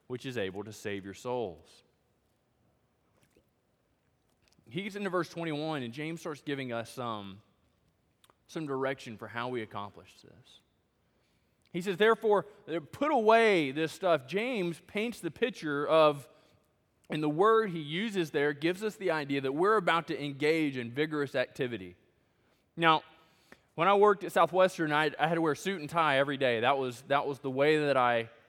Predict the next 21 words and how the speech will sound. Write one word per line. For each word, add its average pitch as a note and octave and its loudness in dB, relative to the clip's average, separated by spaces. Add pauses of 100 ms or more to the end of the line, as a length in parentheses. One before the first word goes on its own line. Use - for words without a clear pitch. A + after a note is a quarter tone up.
had D#3+ 0
to D3 -6
dress D#3+ 2
at C#3+ -4
work, F3+ 4
and, A#2+ -6 (440)
and B2 -8
probably D#3 2
the C#3+ -4
way D3+ 2
that D#3+ 2
I D3 4
dress D#3 0
here F3 0
is D#3+ -2
a B2 -2
re-, C3 -6
reaction D3 0
against C#3+ -2
that. F#3 6
I, C#3 6